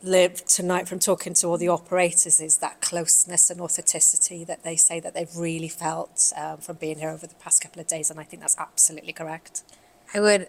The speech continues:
Speaker 2: definitely agree. It really is the people, and we've seen that, um, so authentically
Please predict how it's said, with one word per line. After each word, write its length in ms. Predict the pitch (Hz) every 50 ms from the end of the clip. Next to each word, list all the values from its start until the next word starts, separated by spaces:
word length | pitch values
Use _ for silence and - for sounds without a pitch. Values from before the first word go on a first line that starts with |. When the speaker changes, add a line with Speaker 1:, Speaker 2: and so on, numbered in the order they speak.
| _ - -
Speaker 2:
definitely 520 | 190 233 226 220 - 233 220 - 202 202 190
agree. 240 | 180 - 190 185
It 140 | 180 170 131
really 300 | 185 208 208 202 196 175
is 180 | 185 185 185 -
the 80 | 185
people, 500 | 170 - 180 156 - - 170 156 160 151 135 -
and 680 | 180 180 165 165 160 160 165 160 160 165 165 - - - - - - - - - - - - _ _ _ _ _ _ _ _ -
we've 280 | 202 196 214 202 190 -
seen 360 | - - - 226 208 202 196
that, 320 | 214 220 240 254 - - - - _ - -
um, 540 | 208 185 180 180 180 175 180 170 170 175 170 - _ _ -
so 400 | - - - - 196 196 196 190
authentically 800 | 190 190 190 - 190 196 202 - 269 262 - 359 370 370 403